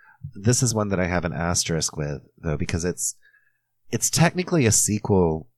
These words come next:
to a franchise that had been running, but it's sort of like a re-inspiration. It's like, obviously Halloween inspired Scream, but Scream kind of circled back around and reinvigorated this genre that had mostly gone to pot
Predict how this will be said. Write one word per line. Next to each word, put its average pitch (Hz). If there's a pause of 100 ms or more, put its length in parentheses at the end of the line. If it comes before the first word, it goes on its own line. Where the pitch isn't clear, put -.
(220)
to 92
a 95
franchise 85
that 82
had 85
been 78
running, 80 (420)
but 113
it's -
sort 143
of 127
like 110
a 98
re-inspiration. 87
It's -
like, 85
obviously 101
Halloween 90
inspired 78
Scream, 80 (420)
but 95
Scream 104
kind 104
of 90
circled -
back 90
around 80
and 82
reinvigorated 80 (640)
this -
genre 80
that 71
had 80
mostly 85
gone 73
to -
pot 87